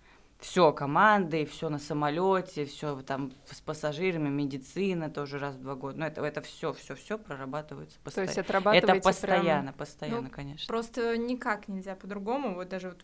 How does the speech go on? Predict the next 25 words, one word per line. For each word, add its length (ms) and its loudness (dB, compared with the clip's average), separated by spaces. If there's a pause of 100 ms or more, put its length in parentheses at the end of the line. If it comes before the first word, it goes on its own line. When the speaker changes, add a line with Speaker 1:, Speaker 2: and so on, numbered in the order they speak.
Speaker 3:
прошло 300 -2
три 180 -4
года, 420 0 (120)
я 120 -4
уже 160 -4
ничего 320 -2
не 140 -2
помню, 340 -10 (220)
потому 240 -6
что 180 -8
ты 140 -10
это 160 -6
не 120 -2
используешь, 760 -8
и 600 -10
как 160 -6
Speaker 1:
Да. 200 0
Speaker 3:
бы 300 -4 (180)
ты 200 0
вообще 280 0
по-хорошему 720 -2
перед 300 -2
каждым 340 -2
рейсом 520 -4
тебе 1000 -6